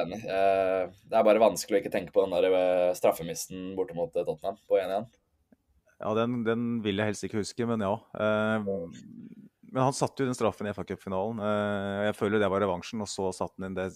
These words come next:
Speaker 2: den to en-skåringen i samme kamp som bare
Speaker 1: Ja, ja, det er
Speaker 2: vil definere den. Det er en av de f-, aller fineste f-, kø-, finaleskåringene jeg har sett. Eh,
Speaker 1: Ja, det er helt ubestridt at Aubameyang var en flott spiller, men, eh,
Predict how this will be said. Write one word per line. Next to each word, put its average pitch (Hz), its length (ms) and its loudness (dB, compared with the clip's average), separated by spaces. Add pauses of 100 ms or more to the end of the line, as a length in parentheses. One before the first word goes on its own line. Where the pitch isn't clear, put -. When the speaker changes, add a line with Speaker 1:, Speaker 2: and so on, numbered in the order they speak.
Speaker 2:
den 92 140 -8 (100)
to 95 160 -6
en-skåringen 92 640 -8
i 90 60 -12
samme 90 240 -6
kamp 90 220 -12
som 95 200 -12
bare - 300 -6
Speaker 1:
Ja, - 340 -16
ja, - 140 -8 (100)
det - 80 -10
er 52 140 -8
Speaker 2:
vil 107 100 -2
definere 104 460 0
den. 107 100 -2
Det 104 80 4
er 101 300 4 (220)
en 95 120 -4
av 95 60 -4
de 104 100 -2
f-, - 60 -20 (1000)
aller 101 320 -2
fineste 95 600 -4
f-, - 80 -20 (260)
kø-, 85 320 -4
finaleskåringene 90 560 -6
jeg 90 80 -10
har - 60 -12
sett. - 340 -14 (240)
Eh, 87 480 -8
Speaker 1:
Ja, 73 140 -2 (180)
det 95 220 -8
er 90 260 -6
helt 107 160 0
ubestridt 101 400 -2
at 107 120 0
Aubameyang 90 440 0
var 80 140 -4
en 90 80 -12 (140)
flott - 600 -6
spiller, 95 320 -2
men, 101 240 -2
eh, 92 440 -2